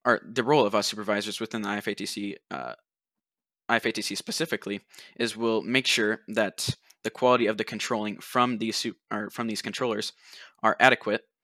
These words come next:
and that make sure that they're following the Infinite Flight Air Traffic Control Guide found on infinite flight dot com, and make sure that they're following those procedures correctly and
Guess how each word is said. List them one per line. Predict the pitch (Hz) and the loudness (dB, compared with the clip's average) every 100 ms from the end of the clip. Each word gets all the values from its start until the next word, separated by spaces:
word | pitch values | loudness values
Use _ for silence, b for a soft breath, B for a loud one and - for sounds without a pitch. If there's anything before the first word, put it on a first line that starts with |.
| _ _ | _ _
and | 117 | -2
that | 107 - - | 0 -4 -4
make | 113 | -2
sure | - 110 | -2 0
that | 107 | 0
they're | 113 | 0
following | 107 117 110 113 107 | 2 4 4 2 -4
the | 107 110 104 104 | -4 -2 -2 -2
Infinite | 113 - 110 | -6 -6 -8
Flight | - 110 107 - | -2 0 0 0
Air | 113 | -2
Traffic | 120 104 - | -2 -2 -6
Control | 110 - 107 101 | -8 -6 -4 -6
Guide | - 110 107 101 113 | 2 2 2 -2 -6
found | 107 101 | -8 -8
on | 95 | -8
infinite | 95 101 | -10 -12
flight | - 98 | -10 -8
dot | 101 98 | -8 -8
com, | 117 107 110 B B B B B B B | -6 -6 -10 B B B B B B B
and | 110 113 | -4 0
make | 123 | 2
sure | 131 | 4
that | 117 | 2
they're | 117 | 0
following | - 117 113 | 2 2 0
those | 107 | -4
procedures | 110 - 107 104 | -4 -4 -2 -4
correctly | - 113 117 - 117 117 | 0 2 2 0 -4 -4
and | - 101 95 90 | -6 -8 -8 -8